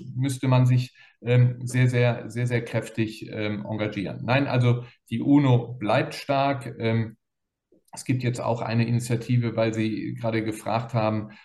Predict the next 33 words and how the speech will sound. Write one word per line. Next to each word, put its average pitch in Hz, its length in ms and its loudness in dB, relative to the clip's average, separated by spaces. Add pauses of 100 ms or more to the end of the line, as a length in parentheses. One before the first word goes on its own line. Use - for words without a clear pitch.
(140)
äh, 113 200 -4
wie 117 100 -4
kann 117 140 2
man 110 140 0
Russland 110 500 -2
auch - 220 -8
zur 104 200 -6
Rechenschaft 123 600 -2
ziehen. 127 260 2
Es 123 120 0
gibt 147 200 0
ja 139 100 2
auch 127 140 0
eine 127 200 6
Idee, 123 440 4
die, 117 320 0 (300)
der 123 100 0
sich 113 180 -4
leider 120 240 4
die 110 100 0
Bundesregierung 123 720 2
noch 107 140 -4
nicht 127 240 0
angeschlossen 131 720 0
hat, 131 180 2
aber 117 240 2
dass 120 220 -2
man, 120 300 2 (320)
ähm, 117 600 2
sagt, 120 520 4
wir 120 160 4
setzen 123 440 2
einen, 120 680 2